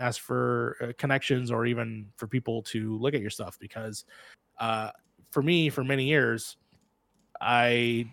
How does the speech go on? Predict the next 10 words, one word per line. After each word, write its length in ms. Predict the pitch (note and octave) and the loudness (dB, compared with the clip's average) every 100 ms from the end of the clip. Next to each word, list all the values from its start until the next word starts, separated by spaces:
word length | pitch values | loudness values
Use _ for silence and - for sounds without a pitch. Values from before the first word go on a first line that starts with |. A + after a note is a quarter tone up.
| - | -12
felt 320 | - C#3 B2+ | -2 0 2
like 420 | B2 A#2 G#2+ - - _ _ _ _ _ _ _ _ _ _ _ _ - | 2 0 -4 -14 -16 _ _ _ _ _ _ _ _ _ _ _ _ 0
I 300 | A#2 B2 A#2+ | 4 4 4
was 140 | A#2 | 2
struggling 560 | - D#3+ C3 A#2 G#2 G#2 - - | 2 4 4 2 -4 -8 -14 -2
to 220 | B2 G#2+ | 0 0
get 140 | G#2+ | 0
in 260 | G2+ F#2 F2+ G#2+ _ _ _ _ _ - | -4 -6 -12 -20 _ _ _ _ _ -6
to 180 | - | -2
anything. 460 | B2 A2 F#2+ C2 | 0 -2 -4 -12